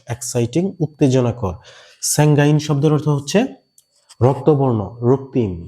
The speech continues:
স্যাঙ্গাইন। So কারেক্ট আনসার এক্সাইটিং। The feminine form of the word other, এটার অর্থ হচ্ছে লেখক। এই other, এটার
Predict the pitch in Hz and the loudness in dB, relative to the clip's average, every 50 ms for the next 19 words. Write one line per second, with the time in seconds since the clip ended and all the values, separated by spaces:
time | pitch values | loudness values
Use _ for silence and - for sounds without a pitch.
0 | 85 - - 135 127 123 110 104 92 90 87 85 87 _ _ _ - - - 113 | -14 -8 -2 0 0 2 2 0 -2 -2 -6 -8 -10 _ _ _ -6 -2 -2 2
1 | 113 123 123 123 123 135 131 131 - 180 - - - - - - - - 101 92 | 2 2 2 2 0 -2 -2 -2 -2 -4 -4 -6 -6 -8 -8 -6 -6 -6 -4 -6
2 | 85 - 92 90 98 107 107 - - - _ _ _ _ _ - - - - - | -6 -6 -8 -12 -12 -12 -16 -20 -20 -20 _ _ _ _ _ -20 -16 -8 -8 -6
3 | - - - - - - - - - 113 127 117 127 123 147 156 170 170 170 160 | -6 -6 -8 -6 -6 -4 2 4 4 6 4 4 4 4 4 6 4 4 4 4
4 | 156 156 160 - - - - 135 127 117 107 101 - - 135 123 117 131 123 117 | 4 2 2 2 2 2 4 4 4 4 2 0 0 2 4 4 4 4 4 4
5 | 123 143 170 - - - - _ - 127 120 104 104 98 87 - - - _ _ | 4 2 2 0 -4 -14 -12 _ 0 0 2 2 0 -2 -4 -8 -14 -18 _ _
6 | _ _ _ _ _ _ - - - - - 131 123 139 135 139 135 135 139 131 | _ _ _ _ _ _ -20 -20 -8 0 2 2 4 4 2 0 0 -2 -2 -2
7 | - 156 123 113 123 131 127 - - 110 95 82 - - _ _ - 127 127 120 | 0 0 0 2 0 0 -2 -4 -6 -8 -8 -8 -10 -18 _ _ 2 2 2 2
8 | 127 127 127 131 123 131 120 123 123 123 123 131 120 - 135 143 - - - _ | 2 0 0 2 2 2 2 0 0 -2 -2 -2 0 0 0 -2 -2 -4 -6 _